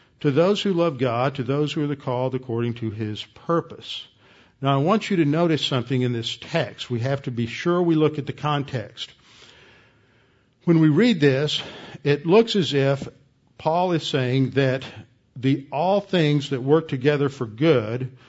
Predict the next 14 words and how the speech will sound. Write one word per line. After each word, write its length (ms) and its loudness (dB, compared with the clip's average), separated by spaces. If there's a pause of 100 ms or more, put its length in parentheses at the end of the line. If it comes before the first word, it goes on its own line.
(440)
only 300 4
work 540 0
together 400 2
for 300 -4
a 80 0
group 600 -2
that 260 -2
loves 320 0
God, 380 -2 (1000)
to 100 0
those 300 2
who 120 0
love 240 -2
God. 320 -6